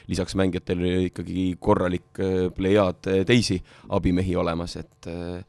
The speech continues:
et ei ole keset hooaega siin mängijaid niimoodi liikumas, äh, rääkimata staffist, aga teistpidi jällegi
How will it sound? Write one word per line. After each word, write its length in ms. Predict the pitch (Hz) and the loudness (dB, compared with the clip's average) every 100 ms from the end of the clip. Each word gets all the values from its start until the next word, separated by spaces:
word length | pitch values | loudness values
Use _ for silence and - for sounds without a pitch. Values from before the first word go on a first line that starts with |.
| - - - - - | -20 -20 -20 -20 -10
et 400 | 101 - - 156 | -10 -8 -2 0
ei 400 | 143 110 107 110 | 2 2 4 6
ole 300 | 117 120 104 101 95 - - - _ - | 6 6 4 2 0 -6 -16 -20 _ -8
keset 320 | - 110 101 | -2 -2 0
hooaega 400 | 104 98 95 98 | 2 2 0 -2
siin 320 | 95 95 98 95 - _ _ _ _ _ - | -2 0 0 0 -8 _ _ _ _ _ -14
mängijaid 400 | 110 104 113 95 | 0 2 2 0
niimoodi 300 | 90 92 85 90 | -2 -2 -2 -4
liikumas, 460 | 92 - 87 90 - - 90 | -4 -4 -4 -4 -6 -8 -6
äh, 540 | 87 87 87 90 90 - - - _ | -4 -4 -4 -4 -4 -8 -20 -20 _
rääkimata 560 | - 90 98 - 87 85 | -8 -2 -2 -2 -6 -8
staffist, 680 | - 95 - 87 - - - - - | -6 -2 -2 -4 -10 -14 -16 -16 -8
aga 600 | 107 90 87 - 90 90 87 87 87 90 90 87 | -4 -4 -6 -8 -6 -4 -2 -2 -2 -2 -2 -2
teistpidi 480 | 90 - 87 - 92 | -4 -4 -6 -4 -4
jällegi 380 | 90 87 95 | -4 -4 -6